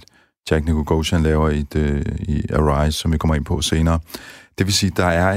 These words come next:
en, øh, ligesom en, en kurv, siger du, eller en,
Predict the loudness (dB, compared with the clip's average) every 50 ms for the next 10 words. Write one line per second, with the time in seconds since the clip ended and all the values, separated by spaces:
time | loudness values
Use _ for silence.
0 | 2 2 2 2 4 2 2 2 0 0 0 -2 -2 0 0 2 2 2 2 0
1 | 0 -2 -2 -4 -2 0 0 2 2 2 2 0 -2 -2 0 0 2 2 2 2
2 | 2 0 0 0 0 -2 -2 -4